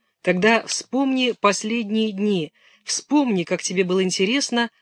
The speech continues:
распутать дело о Веронике и коллекционере де Куврие». «Интересно, интересно, интересно», призналась Кора. «Значит, мне можно не возвращаться на детский остров?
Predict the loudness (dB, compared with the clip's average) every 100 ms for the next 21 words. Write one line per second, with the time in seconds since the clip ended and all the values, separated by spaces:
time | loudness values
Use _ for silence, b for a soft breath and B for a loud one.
0 | _ 0 0 0 -6 0 0 0 2 2
1 | 2 0 0 2 2 2 0 -4 -4 -6
2 | -8 _ -4 0 0 0 -2 -2 2 2
3 | 2 2 0 _ _ _ -2 -2 0 0
4 | 2 2 2 0 0 _ _ _ _ 0
5 | 0 2 2 2 2 -2 -2 0 0 0
6 | 0 -2 0 2 2 0 -6 -6 _ -4
7 | -2 0 0 0 -2 2 2 2 -4 _
8 | _ -8 -2 0 2 0 -2 -2 0 2
9 | 2 0 _ _ _ _ -2 2 2 2
10 | 0 0 2 2 2 0 0 2 2 0
11 | -2 -2 0 0 -2 0 0 0 -2 -10
12 | -12